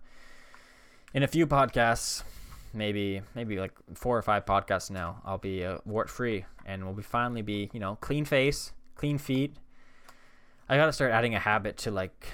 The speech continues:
somehow stop chewing my fingernails and picking my nose. I don't know how I'm gonna stop those. I think, uh, one method might be, like, getting nail polish, which, another thing I hate is nail polish. It creeps me out.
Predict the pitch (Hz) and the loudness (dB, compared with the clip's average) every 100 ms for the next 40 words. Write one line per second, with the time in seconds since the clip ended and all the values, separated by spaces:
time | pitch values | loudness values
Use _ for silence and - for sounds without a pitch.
0 | - - 127 110 101 - 101 - 113 101 | -10 -4 -2 -2 -2 0 0 0 -4 -4
1 | 87 107 101 98 92 101 95 - 110 98 | -6 -4 -4 -2 0 -2 -2 -6 -4 -6
2 | 92 95 95 104 110 104 98 95 87 - | -6 -4 -4 -2 -2 0 0 0 -6 -4
3 | 95 87 92 90 92 - - - - - | -2 -2 -2 -2 -4 -8 -16 -10 -6 -4
4 | 135 139 131 113 101 92 101 107 113 - | -2 -2 2 4 4 0 -6 -2 -4 -2
5 | 110 107 104 107 98 98 104 104 101 - | -4 -4 -2 -2 -2 -2 -4 -4 -10 -14
6 | - - - _ - 104 107 107 104 101 | -20 -20 -20 _ -8 0 0 2 2 2
7 | 95 113 107 - 113 120 131 139 117 113 | 2 -2 -2 -6 -4 -2 0 0 2 4
8 | 117 113 - 107 117 113 107 98 98 - | 4 2 -4 -8 -2 -2 2 4 4 0
9 | - 117 - 123 123 113 113 | -6 -6 -4 0 2 2 0